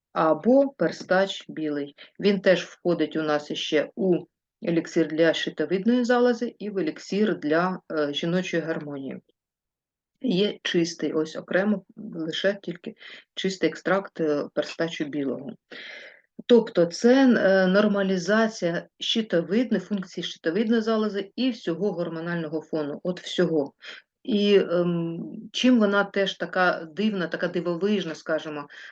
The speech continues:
ця рослина. Е, тут міститься майже вся таблиця Менделеєва, усі мікро- і макроелементи. Оце воно, оцим вона, ну, ц-, пояснюється, як вона оце спрацьовує. Вона дає дуже багато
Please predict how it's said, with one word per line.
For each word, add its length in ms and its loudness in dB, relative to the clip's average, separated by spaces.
ця 160 2
рослина. 560 2
Е, 280 -4
тут 420 4
міститься 640 2
майже 420 0
вся 480 0
таблиця 540 0
Менделеєва, 800 -2
усі 340 -2
мікро- 480 2
і 40 0
макроелементи. 1120 -2
Оце 260 2
воно, 300 0
оцим 400 2
вона, 540 2
ну, 260 -8
ц-, 360 -4
пояснюється, 640 2
як 260 -2
вона 200 -8
оце 320 -8
спрацьовує. 680 0
Вона 340 0
дає 280 0
дуже 260 -4
багато 500 0